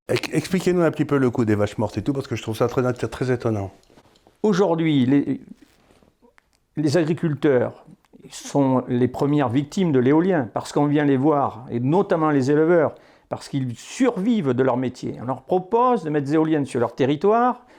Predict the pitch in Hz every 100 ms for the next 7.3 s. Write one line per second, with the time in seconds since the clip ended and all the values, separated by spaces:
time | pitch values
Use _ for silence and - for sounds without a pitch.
0 | - _ - 175 151 151 - 208 233 202
1 | - 131 156 156 120 113 113 120 123 139
2 | 147 139 127 120 135 - 131 127 143 143
3 | 180 220 160 135 123 151 170 214 180 185
4 | 165 156 160 151 156 170 226 190 202 143
5 | 143 269 233 240 - 202 202 180 160 180
6 | 175 220 262 - _ _ 277 233 220 190
7 | 147 117